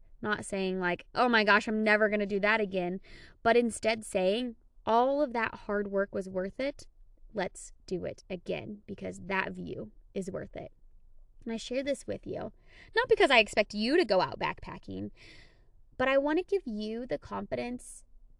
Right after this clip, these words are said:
to take the first step to whatever it is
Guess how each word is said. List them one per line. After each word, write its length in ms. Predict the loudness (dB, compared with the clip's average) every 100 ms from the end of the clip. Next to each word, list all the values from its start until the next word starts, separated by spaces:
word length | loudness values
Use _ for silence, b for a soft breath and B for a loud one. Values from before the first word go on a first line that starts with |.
| -20 -20 -12
to 100 | -10
take 240 | -4 -2 0
the 100 | -2
first 360 | -2 -6 -8
step 380 | -12 -12 -14 -20 -20 -20 -20 -20 -20 -20 -20 -20 -12
to 100 | -2
whatever 320 | 2 2 2
it 60 | 0
is 220 | 0